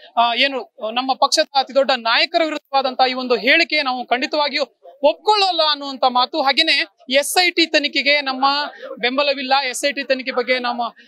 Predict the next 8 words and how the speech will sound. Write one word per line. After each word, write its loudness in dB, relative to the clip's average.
ಅಸಮಾಧಾನವಿದೆ. -2
So 0
ಇದು, 2
ಈ -2
ಒಂದು 2
ಏನು -2
ಪ್ರಜ್ವಲ್ -2
ರೇವಣ್ಣ 0